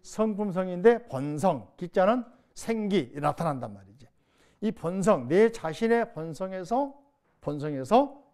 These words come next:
열애가 나타난다. 그런 말이에요. 이 보살이 부처님을 향한 참 노래를 부르는데 부처님께서는 미간 백호를 짜, 미간에 여기 저기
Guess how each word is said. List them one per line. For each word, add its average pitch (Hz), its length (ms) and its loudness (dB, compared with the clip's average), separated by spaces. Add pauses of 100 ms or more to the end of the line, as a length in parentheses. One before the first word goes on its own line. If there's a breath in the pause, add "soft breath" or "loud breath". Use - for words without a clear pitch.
열애가 131 440 2
나타난다. 117 420 -10
그런 135 160 -8
말이에요. 147 640 4 (480 soft breath)
이 214 180 6
보살이 165 640 6 (260 soft breath)
부처님을 165 380 0
향한 156 220 0
참 151 220 -8
노래를 143 280 2
부르는데 135 440 0
부처님께서는 175 600 -2 (420 soft breath)
미간 196 760 6
백호를 170 500 -4
짜, 123 180 -8
미간에 165 480 2
여기 147 260 -6
저기 110 440 -10